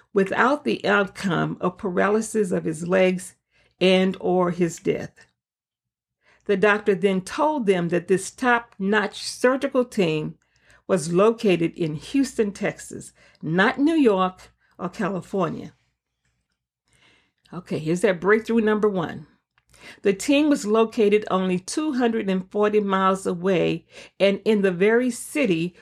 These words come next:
where the young man's father, grandparents, and many other family members lived.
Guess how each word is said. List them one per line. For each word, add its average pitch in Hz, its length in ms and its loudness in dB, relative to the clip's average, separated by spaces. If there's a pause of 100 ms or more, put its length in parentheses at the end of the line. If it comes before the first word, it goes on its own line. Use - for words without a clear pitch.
(120)
where 220 140 2
the 202 100 4
young 208 320 2
man's 180 360 0
father, 233 720 0 (220)
grandparents, 233 1000 0 (260)
and 170 200 0
many 247 280 4
other 254 160 2
family 254 460 0
members 175 440 -2
lived. 170 480 -4